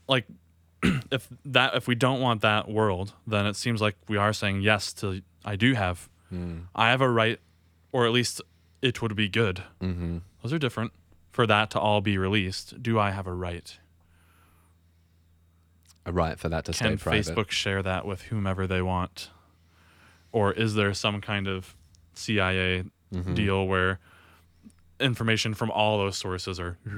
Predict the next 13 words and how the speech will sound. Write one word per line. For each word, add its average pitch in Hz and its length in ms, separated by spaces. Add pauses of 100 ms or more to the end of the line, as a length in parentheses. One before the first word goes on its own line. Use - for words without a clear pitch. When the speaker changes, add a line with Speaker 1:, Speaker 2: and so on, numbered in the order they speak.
(400)
Speaker 1:
to - 80
them, 104 160
and 107 160
there's 101 180
this, 98 160
like, 95 180 (600)
dossier 98 720
Speaker 2:
Mm. 87 220
Speaker 1:
on 107 160
everyone 98 320
that's 98 160
really 98 180
exhaustive? 92 720